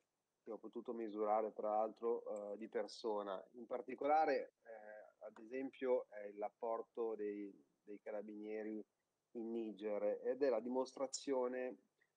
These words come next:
di quella capacità tipica, eh, degli uomini dell'Arma dei Carabinieri di riuscire a generare empatia, eh, oltre che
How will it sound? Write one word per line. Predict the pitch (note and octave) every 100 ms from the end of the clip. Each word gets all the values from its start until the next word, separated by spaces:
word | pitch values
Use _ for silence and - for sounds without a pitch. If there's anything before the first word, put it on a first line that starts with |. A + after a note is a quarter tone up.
| _ -
di | A2+
quella | C#3 A#2+
capacità | B2 - A#2+ - A#2 C3 A2+ -
tipica, | C3+ A#2+ G#2+ A2 G2 G2
eh, | G#2 G#2 G2+ G2+ G2
degli | F#2+ G2 G2+
uomini | A2+ A2 G2+
dell'Arma | G#2 G#2+ A2 G#2+
dei | G#2+
Carabinieri | A#2 A#2 C3 B2 A2+ A2+ A#2 A#2+ -
di | G#2+ A2+
riuscire | A2 G#2+ - B2 A2+ G#2
a | G2+ G2+
generare | A2+ A2+ A2 G#2
empatia, | G2+ A2+ A2 A#2 A2+ A2+ G#2+ - _ -
eh, | G#2 G2+ -
oltre | A#2 G#2 G#2+
che | A2 A2